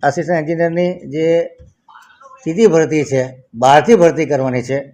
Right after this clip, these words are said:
એનો ઉંમરનો ક્રાઇટેરિયા ત્રીસ વર્ષના બદલે પાંત્રીસ વર્ષનું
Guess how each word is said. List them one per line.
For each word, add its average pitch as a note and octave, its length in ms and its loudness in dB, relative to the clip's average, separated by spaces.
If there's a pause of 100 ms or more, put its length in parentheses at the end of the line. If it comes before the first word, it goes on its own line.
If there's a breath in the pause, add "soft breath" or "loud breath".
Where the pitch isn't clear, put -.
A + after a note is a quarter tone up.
(120)
એનો F3+ 320 0
ઉંમરનો E3 340 -2
ક્રાઇટેરિયા C#3+ 640 0
ત્રીસ G#3 600 -4
વર્ષના D#3 360 -2
બદલે D3+ 400 0 (460 soft breath)
પાંત્રીસ C#3+ 500 -2
વર્ષનું F3 520 -4